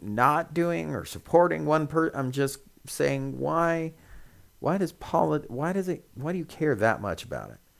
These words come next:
Same thing with, with Halloween. It's just like, do you, why, why is there this day that you care about?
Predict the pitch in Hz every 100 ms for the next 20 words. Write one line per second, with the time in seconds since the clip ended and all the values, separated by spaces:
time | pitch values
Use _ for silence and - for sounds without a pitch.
0 | _ _ _ _ - - 143 147 151 143
1 | 135 - - - 120 113 131 120 110 107
2 | 87 87 - 92 - 92 - 117 - -
3 | - - - 139 160 - - 156 180 175
4 | 180 170 170 175 175 - 160 147 123 -
5 | 120 - 135 101 85 -